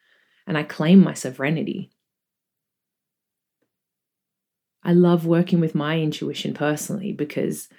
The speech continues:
I think what it teaches me is that moving forward means having complete trust in the universe. Moving forward in your life with ease means trusting in yourself.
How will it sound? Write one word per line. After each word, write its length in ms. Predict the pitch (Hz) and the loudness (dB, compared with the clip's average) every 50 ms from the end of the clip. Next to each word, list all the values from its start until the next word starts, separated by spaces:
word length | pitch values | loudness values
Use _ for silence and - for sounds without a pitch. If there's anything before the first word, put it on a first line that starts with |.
| _ - - - _ _ _ - | _ -20 -20 -20 _ _ _ -12
I 100 | - - | -12 -10
think 340 | - - 160 160 160 - - | -4 0 0 0 0 -2 -4
what 180 | 160 151 147 | -4 -4 -4
it 120 | - - - | -4 -6 -10
teaches 560 | - - 185 202 220 - - 196 175 - - | 0 4 4 4 4 4 2 0 0 0 -2
me 320 | - - - - - - - _ _ _ _ _ _ _ _ _ _ _ _ _ - | -6 -6 -4 -4 -4 -4 -6 _ _ _ _ _ _ _ _ _ _ _ _ _ -6
is 180 | 170 151 139 | -6 -6 -4
that 380 | - - 131 127 - - - - _ _ _ _ _ _ _ _ _ | -6 -6 -4 -4 -4 -6 -8 -10 _ _ _ _ _ _ _ _ _
moving 400 | 175 175 185 196 202 190 214 196 | 6 8 8 10 10 10 8 8
forward 420 | 190 - - 170 175 180 165 156 151 | 6 6 4 4 6 6 4 2 0
means 440 | 147 147 143 135 135 135 135 135 | 0 -2 0 0 -2 -2 -4 -6
having 600 | - - 151 147 139 135 131 143 147 147 147 - - _ _ _ _ _ _ _ _ _ _ _ _ - | -6 -4 -4 -2 -2 -2 -2 -2 -2 -2 -4 -6 -10 _ _ _ _ _ _ _ _ _ _ _ _ -2
complete 360 | - 170 160 - 175 165 160 | 0 0 4 4 4 4 4
trust 420 | - - - 156 147 - - - - | 0 -4 -6 -6 -6 -8 -8 -6 -4
in 100 | 147 143 | -4 -4
the 60 | 135 | -4
universe. 840 | 135 135 127 127 123 127 - - - - - - - - - - _ _ _ _ _ _ _ _ _ | -4 -4 -4 -4 -6 -6 -8 -8 -8 -8 -10 -14 -16 -16 -16 -18 _ _ _ _ _ _ _ _ _
Moving 280 | 175 175 185 190 208 190 | 4 6 8 8 8 6
forward 420 | 190 - - 190 185 185 185 175 | 6 4 2 4 6 6 6 6
in 120 | 170 165 | 4 4
your 120 | 156 151 147 | 2 2 2
life 480 | 147 147 147 147 156 175 170 170 - | 0 0 0 0 0 0 -2 -2 -4
with 180 | - - - - - | -6 -6 -6 -8 -8
ease 500 | - 135 - - - 73 - - - - _ _ _ _ _ _ - | -8 -6 -4 -4 -4 -6 -6 -8 -12 -18 _ _ _ _ _ _ -6
means 280 | 156 151 139 135 - | -4 -4 -4 -4 -6
trusting 500 | - - - 170 151 - - - - 147 | -8 -4 -4 -4 -4 -4 -6 -6 -4 -2
in 140 | 139 131 131 | -2 -2 -2
yourself. 720 | 143 135 131 - - 156 - - - - - - - - | -4 -6 -8 -8 -8 -6 -6 -6 -8 -10 -14 -18 -20 -20